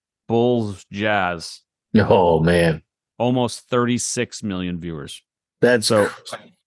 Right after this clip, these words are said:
Speaker 1: basically three times as much.
Speaker 2: That was, that's crazy.
Speaker 1: They, and they don't have, T V ratings weren't the same back in the eighties, so they don't have real good numbers. I, I will say that the Nielsen rating on,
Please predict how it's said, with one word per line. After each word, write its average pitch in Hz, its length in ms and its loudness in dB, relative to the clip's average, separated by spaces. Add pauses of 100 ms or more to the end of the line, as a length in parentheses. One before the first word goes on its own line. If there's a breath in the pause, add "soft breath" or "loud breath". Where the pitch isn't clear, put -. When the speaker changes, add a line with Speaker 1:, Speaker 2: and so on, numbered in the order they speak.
Speaker 1:
basically 135 480 2
three 131 500 2
times 110 520 0
as 95 180 -2
much. 82 380 -12 (960 loud breath)
Speaker 2:
That 120 160 4
was, 113 300 2 (100)
that's 110 300 0
crazy. 87 580 -2 (580)
Speaker 1:
They, 131 160 0
and 135 140 4
they 147 100 4
don't 160 200 4
have, 139 440 2 (560)
T 135 140 -2
V 120 140 2
ratings 110 460 2
weren't 98 200 -4
the 98 60 -10
same 95 360 0
back 92 220 2
in 92 100 -2
the 90 140 0
eighties, 92 340 -2
so - 180 -10
they 92 80 -2
don't 95 160 -2
have 90 340 -2 (680)
real 90 220 0
good 87 160 -2
numbers. 87 400 -2
I, 107 120 0
I 120 120 4
will 127 200 4
say 139 120 2
that 113 200 2
the 117 100 2
Nielsen 117 480 2
rating 101 440 0 (760)
on, 98 480 0